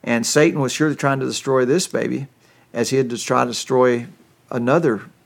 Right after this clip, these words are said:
baby that would come many years later than this with Christ child. Uh, and I think of the verse in John ten ten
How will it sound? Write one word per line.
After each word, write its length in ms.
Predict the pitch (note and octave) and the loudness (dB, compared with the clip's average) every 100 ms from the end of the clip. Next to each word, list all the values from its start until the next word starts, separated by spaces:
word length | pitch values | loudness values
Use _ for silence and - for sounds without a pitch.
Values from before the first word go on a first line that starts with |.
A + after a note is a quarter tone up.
| _ _ _ - | _ _ _ -6
baby 240 | G#2 G#2+ A2 | -2 0 0
that 180 | A2 | 0
would 120 | A2+ G#2 | -2 -2
come 240 | A#2+ A2+ | -2 -2
many 200 | A#2 A#2 | -2 0
years 280 | A2+ A#2 A2 | 0 -2 0
later 320 | A#2 A#2 G#2+ | 0 0 -2
than 260 | G2+ G#2 G2+ | -2 -2 -2
this 300 | G#2+ G#2 - _ _ _ - | -4 -6 -12 _ _ _ -4
with 180 | G#2+ | -4
Christ 340 | - C3 C3+ - | 0 0 0 -2
child. 320 | G2+ G2 G2+ _ - - - - - | -6 -6 -10 _ -20 -20 -20 -16 -2
Uh, 260 | A2+ A2+ - - D3 | 0 2 -2 -4 0
and 100 | C#3+ | 2
I 60 | |
think 180 | C#3+ G3+ | 2 2
of 80 | F3 | 2
the 60 | |
verse 280 | C3 C#3+ C#3+ | 4 2 2
in 120 | B2+ | -2
John 280 | G#2+ A#2+ A#2 | -2 -2 -4
ten 300 | - A#2+ A2+ | -4 -4 -4
ten 360 | G2+ A#2 G2+ | -4 -6 -6